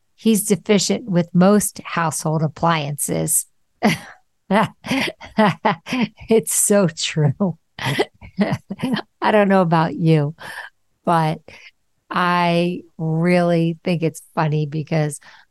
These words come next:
my husband probably wouldn't be able to iron if you told him that our lives <laughs> depended on it. He would just hand it to me.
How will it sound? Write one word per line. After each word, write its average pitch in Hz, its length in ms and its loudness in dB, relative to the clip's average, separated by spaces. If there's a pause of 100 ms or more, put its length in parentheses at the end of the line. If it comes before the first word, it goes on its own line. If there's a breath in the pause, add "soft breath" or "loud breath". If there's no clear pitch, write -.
my 160 120 4
husband 156 560 0 (180)
probably 160 840 -2 (100)
wouldn't 175 500 0
be 160 180 2
able 151 200 0
to 151 120 -2 (100)
iron 151 560 -2 (480 loud breath)
if 170 300 2 (280)
you 156 280 2
told 160 340 0
him 151 260 2
that 143 360 -4 (140)
our 170 180 2
lives 156 420 0
<laughs> 160 60 -4
depended 165 500 0 (120)
on 185 120 0
it. - 800 -8
He 247 220 2
would 226 100 2
just 180 240 0
hand 165 300 -2
it 160 160 -6
to 165 100 -8
me. 147 340 -6